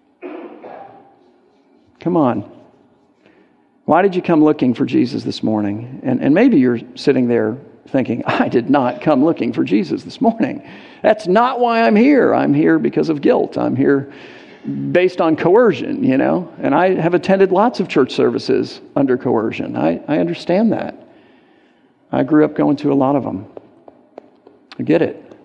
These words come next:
So let me modify the question for you. It's the same question, just asked differently, okay? If Jesus really exists,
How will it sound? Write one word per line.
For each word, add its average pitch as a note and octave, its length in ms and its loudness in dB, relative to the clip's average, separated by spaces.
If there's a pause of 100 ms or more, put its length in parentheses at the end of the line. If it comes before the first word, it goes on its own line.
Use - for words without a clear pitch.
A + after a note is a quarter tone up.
(320)
So E3 140 0
let A3 120 4
me A#3+ 80 6
modify D#3 520 2
the B2+ 100 -4
question A#2+ 460 -4
for B2 120 -4
you. A#2 140 2
It's D#3+ 120 0
the G3+ 60 2
same A#3 300 2
question, B2 540 0
just C#3+ 180 -2
asked C3+ 260 0
differently, - 520 -4
okay? C#3+ 500 -2 (840)
If A3 240 4
Jesus A3+ 440 2
really E3+ 240 6
exists, C3 720 -2